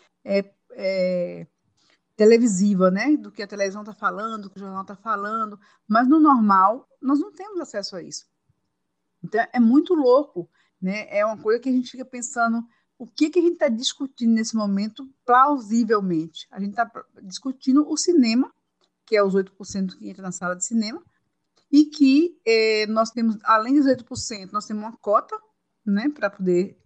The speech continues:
cota de tela, que é quase nada, que é um, dois filmes brasileiros entrando na sala de cinema. Dos cento e setenta e cinco filmes que foram exibidos nesses últimos, foram feitos nesses últimos três anos, três não, nos últimos cinco anos,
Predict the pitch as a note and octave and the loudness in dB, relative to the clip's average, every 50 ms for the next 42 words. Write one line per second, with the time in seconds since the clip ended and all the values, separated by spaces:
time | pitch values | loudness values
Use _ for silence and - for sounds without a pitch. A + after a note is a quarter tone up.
0 | _ - _ _ - F#3 F#3 F#3+ F#3 G3+ G3+ G3+ G#3 G#3 A#3 C#4+ G4+ - _ _ | _ -20 _ _ -18 -10 -6 -6 -6 -6 -4 -2 0 0 0 -2 -4 -10 _ _
1 | _ _ _ _ _ _ _ _ - - A3+ G#3+ G#3+ - G#3+ G3 F#3+ G3+ G#3+ G#3+ | _ _ _ _ _ _ _ _ 0 0 0 0 2 4 4 4 4 2 0 0
2 | G3 F#3 F#3+ G#3+ B3 F#4 G4+ - _ _ A3+ F#3+ F3+ F#3+ G#3+ A#3+ C4 C4+ A#3+ G#3+ | 2 2 2 2 0 -4 -10 -16 _ _ -2 -2 0 0 -2 -2 0 0 0 0
3 | G3+ G3+ - - A3 G#3 G3+ F#3 F3 F#3 F#3 F#3+ F#3+ F#3 F3+ G3 G#3+ A3 G3+ F#3 | -2 -4 -6 -10 -14 -14 -12 -4 -2 -2 -2 -2 -2 -2 -2 -4 -4 -8 -12 -12
4 | F#3 F3+ F3+ F3+ - - F3+ - F3+ - A#3+ A3+ G#3+ G#3+ A#3 C#4+ - - _ _ | -10 -8 -8 -8 -8 -10 -12 -12 -10 -6 -6 -4 -4 -2 -2 -4 -4 -6 _ _
5 | _ _ _ _ _ _ _ _ _ _ _ _ _ - F#3+ B3+ C4+ C4+ - - | _ _ _ _ _ _ _ _ _ _ _ _ _ -4 -2 0 0 0 0 2
6 | - D4 D#4 F4 F4 - E4+ - - D#4 D#4 - C4 B3 C4+ C4+ C4 - - C4+ | 4 6 6 6 4 2 -2 -2 -2 -4 -2 -2 -2 -2 -2 -4 -6 -2 -2 -2
7 | B3+ B3+ C4+ B3+ _ _ - A3+ G#3 G3+ G3 F#3 - - _ A3 A3 G#3 A3 G3 | -2 -2 -6 -14 _ _ -6 -4 -4 -4 -6 -8 -10 -8 _ -2 -2 -2 -2 -4
8 | G#3 G#3+ F#3 F3+ F#3+ F#3 F3+ F3 F3 E3+ - G3 F#3+ F#3 F3 F3+ G#3 A3+ - A3 | -6 -6 -6 -4 -4 -4 -4 -6 -10 -8 -6 -4 -4 -4 -4 -6 -10 -12 -8 -6
9 | A3+ A3+ - _ - - - G#3+ G#3 G#3+ G3+ F#3+ - _ _ _ _ _ _ _ | -6 -6 -8 _ -20 -10 -4 0 0 0 0 -2 -8 _ _ _ _ _ _ _
10 | - A#3 G#3+ G#3 G3+ F#3+ F#3+ F3+ F#3 G3+ G3 G3+ G3 A3 A#3 A#3 - A#3 A3+ - | 2 4 4 4 4 2 -2 -4 -4 -4 -6 -8 -8 -8 -10 -8 -8 -8 -8 -8
11 | - - A3 A3 A#3+ G#3+ F#3 F#3 F#3 F3 E3+ E3 E3 - - _ _ _ _ _ | -4 -2 0 0 0 -2 -2 -2 -2 0 -2 -4 -8 -14 -18 _ _ _ _ _
12 | _ - G#3 A3 A3 G3+ F3 E3+ D#3 D#3 D3+ - _ _ _ _ _ _ _ _ | _ -12 -10 -8 -8 -6 -8 -10 -10 -12 -14 -16 _ _ _ _ _ _ _ _
13 | _ _ _ _ - G#3 A3+ A3+ A3+ A3+ A3+ - - A#3+ A#3 - A#3+ G#3 F3 E3+ | _ _ _ _ -6 -4 -2 0 0 -2 -2 0 -2 -4 -2 -2 0 2 2 2
14 | D#3+ D#3 E3 F3+ - | 2 0 -2 -6 -12